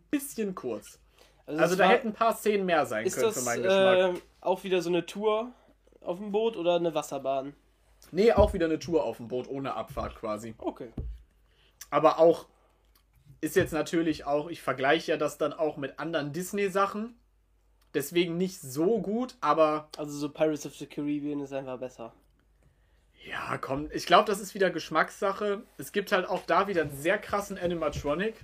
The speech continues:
Speaker 1: diese Frau von Avatar.
Speaker 2: Mhm.
Speaker 1: Ist halt auch schon wieder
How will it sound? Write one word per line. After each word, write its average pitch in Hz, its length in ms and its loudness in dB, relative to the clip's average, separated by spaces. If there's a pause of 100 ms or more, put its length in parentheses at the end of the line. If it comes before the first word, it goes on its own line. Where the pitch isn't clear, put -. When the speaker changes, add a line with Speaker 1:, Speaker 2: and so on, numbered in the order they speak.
(100)
Speaker 1:
diese 131 180 -8
Frau 127 260 0
von 170 180 -4
Avatar. 180 600 -2 (100)
Speaker 2:
Mhm. 180 240 0 (680)
Speaker 1:
Ist - 140 -8
halt 143 120 -2
auch 143 120 -6
schon 120 180 -12
wieder 113 320 -6